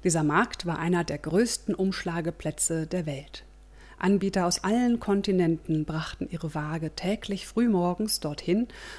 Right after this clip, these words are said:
um sie dann an Kleinhändler, Gastronomen und Supermärkte weiterzuverkaufen. Eines Tages ging der Vater der Söhne zum Firmenchef.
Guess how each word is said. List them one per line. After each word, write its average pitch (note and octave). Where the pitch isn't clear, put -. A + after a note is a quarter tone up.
um E4
sie A#3+
dann G#3+
an D3
Kleinhändler, E3+
Gastronomen G3+
und C#4+
Supermärkte F#3+
weiterzuverkaufen. -
Eines A#3+
Tages F3+
ging F#3+
der F#3
Vater E3
der F3+
Söhne D#3
zum A3
Firmenchef. -